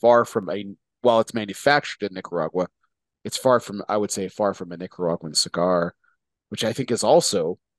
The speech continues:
also a huge kudos to you guys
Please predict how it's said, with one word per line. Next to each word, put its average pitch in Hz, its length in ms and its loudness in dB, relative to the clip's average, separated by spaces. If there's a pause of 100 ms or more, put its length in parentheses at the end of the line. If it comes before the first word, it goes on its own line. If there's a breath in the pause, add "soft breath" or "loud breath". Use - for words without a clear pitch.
(1400)
also 104 360 -2
a 87 60 -4
huge - 360 -10
kudos 85 440 -4
to 85 120 -10
you 80 120 -8
guys 80 540 -2